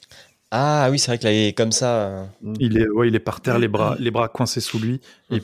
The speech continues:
Speaker 1: Mm.
Speaker 3: ouais.
Speaker 1: Euh, mais bref. Euh, le shampoing, le savon, et avant de mourir aussi. Ah oui, si, s'il va vraiment fallait enfoncer le clou.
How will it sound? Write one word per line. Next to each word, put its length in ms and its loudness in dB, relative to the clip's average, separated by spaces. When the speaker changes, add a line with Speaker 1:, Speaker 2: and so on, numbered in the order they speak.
Speaker 1:
Mm. 180 -8
Speaker 3:
ouais. 100 -6
Speaker 1:
Euh, 340 2
mais 140 0
bref. 340 -4
Euh, 1400 -2
le 100 0
shampoing, 800 0
le 80 0
savon, 640 -2
et 80 2
avant 160 2
de 60 0
mourir 300 2
aussi. 380 -2
Ah 80 -16
oui, 100 -14
si, 220 -10
s'il 220 -4
va 120 2
vraiment 320 2
fallait 200 2
enfoncer 360 0
le 80 -8
clou. 340 0